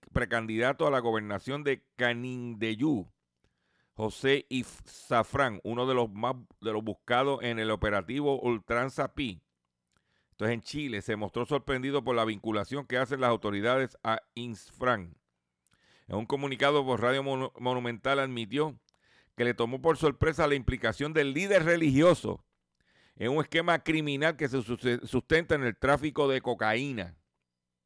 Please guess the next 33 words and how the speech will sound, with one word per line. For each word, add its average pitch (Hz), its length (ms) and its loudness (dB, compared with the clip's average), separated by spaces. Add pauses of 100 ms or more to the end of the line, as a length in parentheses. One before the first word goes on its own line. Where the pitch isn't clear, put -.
(120)
O - 20 -20
sea, 98 160 -4
que 107 100 -2
era 135 320 0 (1700)
pastor 135 500 2
narcotraficante. 98 1200 -4 (2250)
Estamos 139 380 2
muy 151 160 2
sorprendidos, 151 760 4 (120)
y 127 140 -2
más 135 140 2
aún 151 240 4
cuando 131 360 4
pasan 139 320 2
los 131 160 2
días, 139 240 0
por 107 220 0
todo 143 240 4
lo 135 120 4
que 117 100 -2
se 113 80 -2
está 120 180 0
diciendo. 117 600 -4 (480)
Nunca 160 440 2
nos 156 100 4
imaginamos 143 640 2
que 139 140 2
podía 127 300 4
estar 139 280 2
en 131 160 -4
todas 135 320 4
esas 135 220 2
cosas. 117 500 2